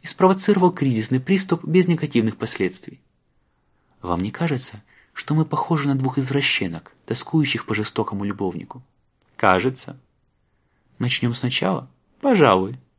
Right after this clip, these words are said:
На правах хозяйки Юлия наполнила опустевшие бокалы.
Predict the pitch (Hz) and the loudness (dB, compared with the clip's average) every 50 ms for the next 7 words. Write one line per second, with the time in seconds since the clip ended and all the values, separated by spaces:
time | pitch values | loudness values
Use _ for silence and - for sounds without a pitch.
0 | _ _ _ _ _ _ _ _ _ - - 80 - - 92 82 82 80 - - | _ _ _ _ _ _ _ _ _ -10 -10 -8 -6 -4 -4 -2 -2 -2 -2 -4
1 | - 104 98 131 139 143 131 131 - 87 - - - - - - - - - _ | -8 -6 -2 0 0 0 -2 -2 -8 -12 -12 -12 -20 -20 -20 -20 -20 -20 -20 _
2 | - 147 147 175 185 170 165 156 151 135 - - 113 104 95 92 92 87 85 - | -8 -2 2 4 6 6 6 4 2 0 0 2 2 2 4 2 2 0 0 -2
3 | 92 - - 92 85 - - - 85 80 87 82 - - 71 69 - - | -4 -4 -4 -4 -2 -2 -2 -4 -4 -4 -4 -6 -4 -4 -4 -4 -4 -6